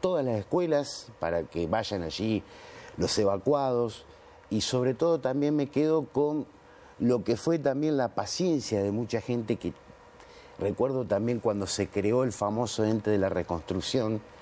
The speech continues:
la paciencia de mucha gente que iba a pedir una ayuda, que realmente la necesitaba, eh, a esos lugares y había colas verdaderamente inhumanas, realmente eran inhumanas,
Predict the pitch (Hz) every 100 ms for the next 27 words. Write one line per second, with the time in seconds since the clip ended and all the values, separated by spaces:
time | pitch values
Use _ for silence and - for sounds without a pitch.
0 | - - - - - 110 - 113 175 180
1 | 165 143 139 151 143 - 147 135 139 104
2 | 104 156 160 127 110 - 107 151 147 107
3 | 87 104 120 107 98 131 - 80 92 98
4 | 107 104 90 85 85 - 85 85 - 107
5 | 123 131 - - - - - - - -
6 | - - 104 98 92 90 - 131 131 151
7 | 135 135 143 139 - 110 - 92 107 139
8 | 120 135 143 143 120 104 104 110 117 120
9 | 131 135 151 151 143 - - - - -
10 | - 180 117 101 76 80 - - - 110
11 | 127 127 135 123 107 107 104 120 139 165
12 | 170 -